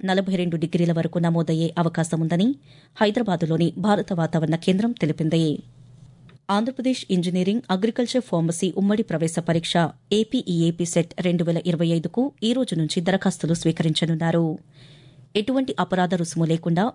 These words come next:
ఏప్రిల్ ఇరవై నాలుగవ తేదీ వరకు దరఖాస్తు చేసుకోవచ్చని, మే పంతొమ్మిది నుంచి ఇరవై ఏడవ తేదీ వరకు ఆన్లైన్ విధానంలో పరీక్షలు నిర్వహిస్తామని జేఎన్టీయూ కాకినాడ ఉపకులపతి ఏపీఈఏపీ సెట్ చైర్మన్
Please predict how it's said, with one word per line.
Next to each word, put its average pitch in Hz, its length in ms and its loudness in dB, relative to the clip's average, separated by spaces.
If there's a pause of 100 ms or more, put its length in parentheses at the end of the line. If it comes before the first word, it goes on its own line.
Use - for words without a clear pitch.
ఏప్రిల్ 196 380 2
ఇరవై 185 220 2
నాలుగవ 175 300 0
తేదీ 165 280 0
వరకు 170 440 2
దరఖాస్తు 208 440 0
చేసుకోవచ్చని, 160 680 0 (600)
మే 208 160 2
పంతొమ్మిది 175 500 -2
నుంచి 170 400 0
ఇరవై 196 240 0
ఏడవ 185 220 0
తేదీ 165 280 -2
వరకు 165 300 0 (500)
ఆన్లైన్ 240 340 0
విధానంలో 170 460 0
పరీక్షలు 214 420 0
నిర్వహిస్తామని 165 720 0 (540)
జేఎన్టీయూ 233 540 0
కాకినాడ 175 480 0
ఉపకులపతి 170 640 0 (520)
ఏపీఈఏపీ 185 720 0
సెట్ 185 320 -4
చైర్మన్ 160 420 0